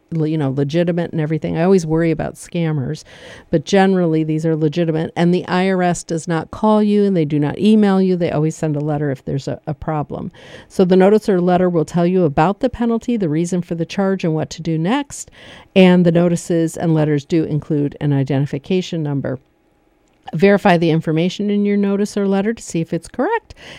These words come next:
If you can resolve the issue in your notice or letter, a penalty may not apply. So I do wanna, um, talk about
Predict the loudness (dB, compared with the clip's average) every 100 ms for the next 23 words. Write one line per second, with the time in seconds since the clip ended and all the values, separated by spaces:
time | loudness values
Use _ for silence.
0 | -4 4 4 4 -2 0 2 2 2 2
1 | 2 2 0 -2 -2 -2 0 0 0 -2
2 | -4 -4 -4 -2 -2 -2 -4 -6 -4 0
3 | 0 0 -2 -2 -2 -4 -6 -6 -2 0
4 | 0 -4 -8 -18 -20 2 4 6 4 4
5 | 4 2 0 0 0 2 2 -2 -10 -4
6 | 2 2 2 0 0